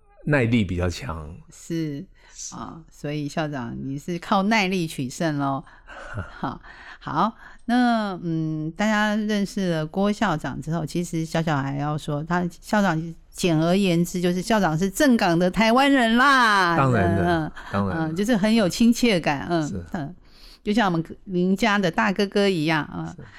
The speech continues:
Speaker 2: 那小小想要请问我今天的大大校长，你可不可以形容一下自己人生像哪一种水果或哪一种菜？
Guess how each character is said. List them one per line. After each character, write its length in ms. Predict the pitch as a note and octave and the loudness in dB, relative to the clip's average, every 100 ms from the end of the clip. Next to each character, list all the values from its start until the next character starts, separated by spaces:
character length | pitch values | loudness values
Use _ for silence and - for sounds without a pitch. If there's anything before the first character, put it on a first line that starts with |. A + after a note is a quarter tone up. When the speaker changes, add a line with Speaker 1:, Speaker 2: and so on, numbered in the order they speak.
| - - | -20 -4
Speaker 2:
那 500 | B3+ C4+ B3+ A#3+ A3+ | 2 4 4 4 2
小 240 | G#3+ A3 A#3+ | 0 2 4
小 160 | G#3+ | 2
想 140 | G3+ D#3+ | 2 2
要 320 | F3 F#3 F3+ - - _ _ _ _ | 2 2 -2 -8 -14 _ _ _ _
请 260 | - - C#3+ | -12 -8 -6
问 260 | D3+ E3+ D3+ | -2 -2 -4
我 120 | C3+ - | -6 -8
今 180 | - F#3 | -2 0
天 120 | F#3 | 0
的 80 | D3+ | 0
大 220 | F#3 D#3 | -2 -4
大 260 | D3+ D3 C#3+ | -4 -8 -8
校 200 | - D3+ | -6 -6
长， 220 | - - - - - - - | -6 -14 -18 -20 -20 -20 -8
你 120 | F3 | -4
可 120 | F3+ | 0
不 40 | G#3 | 2
可 60 | |
以 40 | G#3 | 2
形 180 | - E3+ | 0 0
容 180 | E3 | 0
一 40 | D#3+ | 0
下 180 | F#3 E3+ | -2 -2
自 200 | A3+ G#3+ | -2 -2
己 220 | F#3 D#3 | 0 0
人 220 | D#3 D#3+ | 0 0
生 240 | F#3 G3 | 0 -2
像 280 | F#3+ A#3 G#3 | 0 0 0
哪 120 | E3 | 0
一 160 | C#3 F3+ | 0 -2
种 260 | A3+ D#3 C#3 | 0 0 0
水 260 | - D3 | -2 -4
果 180 | D3+ C#3+ | -2 -4
或 160 | F3+ E3 | -2 -4
哪 180 | D3+ | -2
一 140 | C#3 E3+ | -4 -4
种 220 | D#3+ - | -4 -6
菜？ 300 | - F3 - | -6 -6 -6